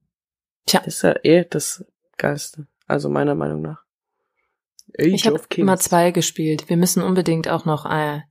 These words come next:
Speaker 2: Ja,
Speaker 1: Zockfolge demnächst
Speaker 2: voll.
Speaker 1: starten.
Speaker 2: Ich hab gestern, da, da,
Speaker 1: Es gibt
Speaker 2: dazu
Speaker 1: mehr
Speaker 2: können
Speaker 1: als die
Speaker 2: wir,
Speaker 1: Sims.
Speaker 2: sollten wir bei Gelegenheit konferieren. Ich hab dazu gestern
Speaker 1: Ja.
Speaker 2: Notizen gemacht. Aber,
Speaker 1: Find ich sehr
Speaker 2: ähm,
Speaker 1: gut.
Speaker 2: Thema Notizen, die für diese Folge sind tatsächlich,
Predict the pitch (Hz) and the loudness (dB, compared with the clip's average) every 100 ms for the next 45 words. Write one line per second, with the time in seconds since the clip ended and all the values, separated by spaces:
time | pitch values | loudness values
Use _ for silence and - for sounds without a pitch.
0 | _ _ _ - 170 170 170 170 165 156 | _ _ _ -4 -2 2 2 2 0 -2
1 | 143 143 143 143 - 175 175 160 151 170 | 0 -2 -2 -4 -2 4 6 6 2 -2
2 | 175 - 180 - 170 165 - 165 165 175 | -2 -2 -4 -2 -4 -4 -4 -4 2 2
3 | 170 170 175 165 175 170 170 170 165 156 | 4 4 6 6 4 2 2 2 2 0
4 | - - _ - 165 190 180 165 160 160 | -6 -12 _ 0 2 2 0 -2 -2 -4
5 | 160 160 165 156 - 156 - 147 151 151 | -6 -6 -8 -8 -8 -10 -8 -10 -8 -8
6 | 147 - 147 - 143 - - 143 175 151 | -10 -14 -12 -10 -10 -8 -4 2 6 4
7 | 139 147 143 139 135 127 139 _ _ - | 2 -6 -8 -8 -8 -12 -18 _ _ -20
8 | _ - 151 151 147 143 147 147 143 147 | _ -4 0 4 4 4 0 0 -4 -6
9 | - - _ _ _ _ _ _ _ - | -8 -14 _ _ _ _ _ _ _ -6
10 | 185 185 175 165 180 - 175 160 160 156 | 2 4 4 2 -2 -4 0 0 -2 -4
11 | 151 147 151 151 147 143 - - 156 - | -2 0 0 0 -2 -4 -6 -4 -4 -4
12 | 151 - | -8 -10